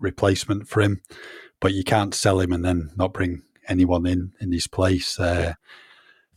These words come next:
Speaker 1: think on Saturday at Kenilworth Road, he, he proved,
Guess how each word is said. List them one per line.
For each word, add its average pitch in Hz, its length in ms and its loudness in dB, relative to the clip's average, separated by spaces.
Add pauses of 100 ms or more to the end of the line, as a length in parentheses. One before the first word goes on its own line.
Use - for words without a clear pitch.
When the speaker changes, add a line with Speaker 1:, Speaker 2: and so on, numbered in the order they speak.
Speaker 1:
think 113 180 0
on 101 120 4
Saturday 98 440 4
at 92 220 2 (460)
Kenilworth 92 480 2
Road, 98 400 4
he, 98 140 -8 (100)
he 107 400 -12
proved, 98 480 0